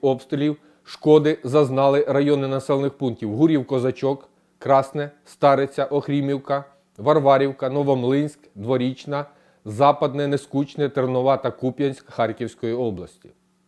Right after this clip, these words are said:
На Куп'янському напрямку ворог обстріляв позиції наших військ в районах населених пунктів Іванівка, Кислівка і Крохмальне на Харківщині,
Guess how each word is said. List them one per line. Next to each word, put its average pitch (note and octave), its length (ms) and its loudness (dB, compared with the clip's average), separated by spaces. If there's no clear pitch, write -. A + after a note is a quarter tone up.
На B2+ 120 -4
Куп'янському E3+ 560 0
напрямку D3 640 -2
ворог D3 460 4
обстріляв D3 520 0
позиції C#3 440 -2
наших C#3 380 -2
військ C3+ 300 -4
в C3 60 -6
районах C#3 400 0
населених C3+ 400 -4
пунктів A2 460 -6
Іванівка, B2+ 680 -2
Кислівка C#3 680 0
і C3+ 80 -2
Крохмальне C#3+ 640 -2
на C3 80 -6
Харківщині, C#3 800 -6